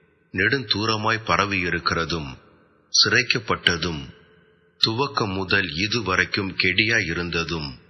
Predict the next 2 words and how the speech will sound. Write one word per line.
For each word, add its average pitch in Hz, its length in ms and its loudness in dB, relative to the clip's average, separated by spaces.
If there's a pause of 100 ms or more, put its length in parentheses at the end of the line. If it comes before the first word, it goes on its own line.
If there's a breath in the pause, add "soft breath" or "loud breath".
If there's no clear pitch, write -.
(520)
அளவிடப்பட்டதும், 87 1080 0 (600)
மிதிக்கப்பட்டதும், 87 1000 -2